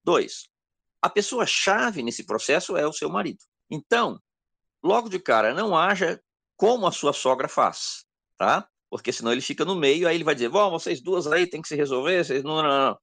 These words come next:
Então, se ela faz desta maneira, que não é adequada, então não faça, pra que ele seja capaz de perceber que é a mamãe que tá provocando, é, estes conflitos. Se você já fez, diga, "Eu reconheço que em muitos momentos eu deveria ter agido diferente, eu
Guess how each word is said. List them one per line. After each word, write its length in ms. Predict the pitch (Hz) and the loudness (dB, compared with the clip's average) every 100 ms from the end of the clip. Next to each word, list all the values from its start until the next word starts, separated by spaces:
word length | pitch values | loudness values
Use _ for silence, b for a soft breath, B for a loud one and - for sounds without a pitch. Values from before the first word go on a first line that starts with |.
| - | -10
Então, 160 | 98 | -8
se 160 | 87 139 | -4 0
ela 200 | 160 156 | 4 2
faz 420 | - 127 117 107 _ | 2 2 2 0 _
desta 340 | - 98 - 95 | -2 -2 -2 -6
maneira, 480 | 90 113 104 67 _ _ | -6 -2 -2 -4 _ _
que 80 | - | -12
não 160 | 82 90 | -6 -2
é 80 | |
adequada, 480 | 85 - - 113 95 - | -2 -4 2 2 2 -2
então 200 | 113 139 | -4 -2
não 200 | 123 208 | 0 0
faça, 460 | - 104 - - _ _ _ - | 2 0 0 -12 _ _ _ -2
pra 100 | 82 | -2
que 320 | - 101 - | 0 0 0
ele 200 | 107 117 | 0 0
seja 220 | 135 - 131 | 0 -2 0
capaz 300 | 131 110 113 | 2 2 0
de 80 | |
perceber 480 | - - - 95 110 | -4 -6 -4 -2 -2
que 260 | - 107 104 | -2 0 4
é 160 | 113 | 6
a 80 | 131 | 6
mamãe 460 | 127 156 190 135 180 | 2 -2 0 0 0
que 120 | - | -2
tá 140 | - | -2
provocando, 720 | 143 143 - - - - 117 - b b - | 2 0 0 -8 -2 -4 -4 -14 b b -6
é, 280 | 101 98 95 | 0 2 2
estes 460 | 95 104 107 - 95 | 0 -2 -2 -8 -8
conflitos. 840 | - 135 - 101 - _ - - - _ | -2 -2 -2 -6 -6 _ -20 -20 -20 _
Se 120 | - | -12
você 260 | 101 110 147 | -6 -2 0
já 100 | 131 | 0
fez, 520 | - 160 113 - - _ _ | -2 0 0 -2 -14 _ _
diga, 380 | 104 135 170 - _ _ - | -2 0 0 -4 _ _ -4
"Eu 80 | |
reconheço 520 | 123 117 143 110 - - | -2 -2 -2 -2 -2 -6
que 100 | 110 | -4
em 40 | |
muitos 340 | 123 196 - | -2 -2 -4
momentos 440 | 143 127 131 127 117 | -6 -4 -6 -6 -4
eu 80 | 110 | -2
deveria 400 | 107 104 107 127 | -2 -4 -4 -4
ter 140 | 143 | -2
agido 280 | 117 110 110 | -4 -6 -8
diferente, 480 | - 135 107 110 | -4 -4 -2 -4
eu 120 | 98 | -8